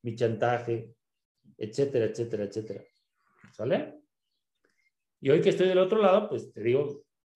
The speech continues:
le doy las gracias a esta, a este hábito.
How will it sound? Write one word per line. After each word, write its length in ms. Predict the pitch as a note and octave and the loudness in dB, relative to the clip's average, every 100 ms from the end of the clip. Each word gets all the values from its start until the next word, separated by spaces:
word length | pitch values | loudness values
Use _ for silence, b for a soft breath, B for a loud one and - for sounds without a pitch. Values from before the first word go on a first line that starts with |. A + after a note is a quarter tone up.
| _ _ _ _ _ | _ _ _ _ _
le 100 | - | -4
doy 140 | A#2+ C3+ | 2 4
las 200 | E3 D3+ | 2 2
gracias 400 | C3 C#3 E3+ D#3+ | 0 -2 -4 0
a 100 | B2+ | 0
esta, 540 | B2+ C#3 D3+ D3+ - _ _ _ - - _ _ _ _ _ _ _ | 0 0 -2 -4 -14 _ _ _ -20 -20 _ _ _ _ _ _ _
a 100 | A#2+ | -6
este 200 | B2+ D#3+ | 0 4
hábito. 360 | G#3 G3 - | 6 4 -2